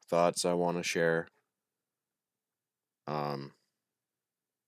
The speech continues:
yeah, so let's get into it. Uh, I guess, I, I don't know how long this commentary is gonna be,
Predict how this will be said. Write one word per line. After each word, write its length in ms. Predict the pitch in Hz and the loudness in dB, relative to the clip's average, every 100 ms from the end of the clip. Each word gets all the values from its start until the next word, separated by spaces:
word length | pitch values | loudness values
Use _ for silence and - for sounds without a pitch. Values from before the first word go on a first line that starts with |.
| _ _ _ _ - | _ _ _ _ -2
yeah, 320 | - 131 113 85 | 6 10 10 8
so 240 | - 98 | 4 6
let's 220 | 110 110 | 6 6
get 120 | 110 | 6
into 360 | 113 110 95 87 | 6 4 2 0
it. 200 | 78 71 _ _ _ - | 0 -2 _ _ _ 0
Uh, 60 | |
I 140 | 90 90 | 4 6
guess, 320 | 104 104 - - | 6 6 4 0
I, 100 | - _ - | -2 _ 2
I 60 | 101 | 4
don't 120 | 120 | 6
know 80 | 127 | 8
how 140 | 117 | 8
long 280 | 95 101 98 | 8 8 4
this 260 | 90 - - | 2 0 -2
commentary 540 | 92 90 85 85 80 | 2 2 2 0 0
is 120 | 78 | -2
gonna 180 | 82 78 | -6 -6
be, 240 | 73 73 | -6 -6